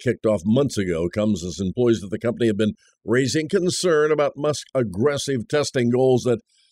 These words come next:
have allegedly led to more animals being killed. Well, a month after suspending its contract with Brooklyn Nets star Kyrie Irving when he tweeted a link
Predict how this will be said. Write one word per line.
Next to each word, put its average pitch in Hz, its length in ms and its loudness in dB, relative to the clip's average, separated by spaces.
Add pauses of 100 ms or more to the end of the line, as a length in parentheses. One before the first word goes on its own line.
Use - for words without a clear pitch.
(260)
have 104 100 -4
allegedly 113 880 2
led 113 300 0
to 110 80 2
more 120 280 2
animals 98 720 0
being 101 280 -2 (120)
killed. 90 460 2 (840)
Well, 151 140 0
a 151 40 4
month 180 260 2
after 139 240 -2
suspending 156 600 0
its 131 160 0
contract 139 540 0
with 120 220 2
Brooklyn 127 480 4
Nets 175 240 0
star 107 340 2 (100)
Kyrie 113 440 -2 (100)
Irving 101 560 2
when 110 140 4
he 104 240 0 (120)
tweeted 123 280 4
a 110 40 4
link 135 420 2